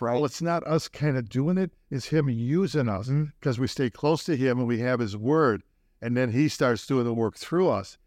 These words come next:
Speaker 2: It's a very powerful concept.
Speaker 1: Yeah.
Speaker 2: 'Cause I told you years ago, I worked at, uh, Soldiers and Sailors Relief
Speaker 1: Mm-hmm.
Speaker 2: Commission when I got
Speaker 1: Yeah.
Speaker 2: in the Army.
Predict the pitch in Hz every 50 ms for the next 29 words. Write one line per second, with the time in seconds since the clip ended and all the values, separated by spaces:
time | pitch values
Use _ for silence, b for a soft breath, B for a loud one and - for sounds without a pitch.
0 | _ - - 120 147 123 - - 156 156 185 202 180 - - - 151 160 160 156
1 | - 143 - - - 143 143 156 151 - - 139 113 - - 131 143 147 120 104
2 | - 156 131 156 220 208 - - - 196 185 170 139 139 135 120 - _ _ _
3 | _ _ _ _ _ _ - 139 147 165 185 196 160 - 165 135 123 131 139 135
4 | 135 123 117 - - _ - - 131 139 151 151 147 147 131 113 - - 135 120
5 | - - 139 131 120 113 110 101 - - 147 156 143 139 127 101 123 127 107 -
6 | - 127 117 117 117 107 87 104 110 104 107 107 127 120 139 147 151 156 - -
7 | 113 101 110 117 117 110 117 139 139 131 113 107 107 110 113 98 90